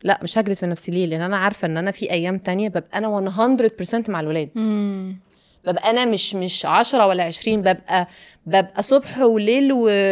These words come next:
Speaker 1: و-، ببقى
Speaker 2: خلاص النهاردة هما الأولوية.
Speaker 1: فاهمة
Speaker 2: الأول-، الأيام
Speaker 1: قصدي؟
Speaker 2: دي هما الأولوية.
Speaker 1: في أيام بيبقوا هما فيها أولوية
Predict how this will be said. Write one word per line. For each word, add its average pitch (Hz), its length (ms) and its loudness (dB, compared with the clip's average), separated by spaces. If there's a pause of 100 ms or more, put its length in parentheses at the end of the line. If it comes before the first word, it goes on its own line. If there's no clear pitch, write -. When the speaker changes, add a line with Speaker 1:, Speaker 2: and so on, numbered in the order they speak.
(160)
Speaker 1:
و-، 190 220 2 (380)
ببقى 190 140 4
Speaker 2:
خلاص 233 280 4
النهاردة 240 340 2
هما 277 180 2
الأولوية. 202 560 0 (100)
Speaker 1:
فاهمة 254 280 6
Speaker 2:
الأول-، 233 60 8
الأيام 247 240 8
Speaker 1:
قصدي؟ 311 120 8
Speaker 2:
دي 277 100 4
هما 277 200 4
الأولوية. 208 500 2
Speaker 1:
في 202 180 4
أيام 220 340 4
بيبقوا 226 280 2
هما 285 140 6
فيها 294 200 2
أولوية 214 420 4